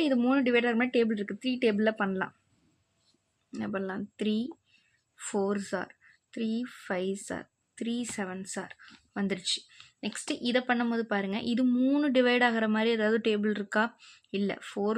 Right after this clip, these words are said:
வேற டேபிள்ல வரும், ஃபைவ் டேபிள் வேற இதுல வரும், செவன் வேற டேபிள்ல வரும். அப்ப இது மூணுமே டிவைட் ஆகிற மாதிரி டேபிள் எதுலயுமே இல்ல. அப்ப இது ரெண்டும் தான் ஹெச் சி எஃப். ஹெச் எஃப் என்ன? ஃபைவ்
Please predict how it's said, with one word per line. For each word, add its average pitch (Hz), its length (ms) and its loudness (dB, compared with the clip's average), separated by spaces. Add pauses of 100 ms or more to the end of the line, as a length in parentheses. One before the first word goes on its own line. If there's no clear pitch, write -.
வேற 208 140 0 (100)
டேபிள்ல 208 300 0
வரும், 226 200 -2
ஃபைவ் 190 180 0 (100)
டேபிள் 196 280 -2 (100)
வேற 196 300 0
இதுல 202 240 0
வரும், 262 240 0
செவன் 202 280 -2
வேற 175 200 -2
டேபிள்ல 180 320 -2
வரும். - 120 -6
அப்ப 185 140 -4
இது 190 140 -2
மூணுமே 226 320 0 (100)
டிவைட் 208 300 2
ஆகிற 202 220 -2
மாதிரி 190 240 -4
டேபிள் 190 260 -4 (100)
எதுலயுமே 190 440 0 (140)
இல்ல. 190 140 -2 (520)
அப்ப - 260 -2
இது 233 160 2
ரெண்டும் 208 360 4
தான் 254 120 2
ஹெச் 202 200 -6
சி 196 120 -4
எஃப். 180 120 -14 (580)
ஹெச் 208 280 -6
எஃப் 226 180 -6
என்ன? 208 120 2 (160)
ஃபைவ் 208 420 0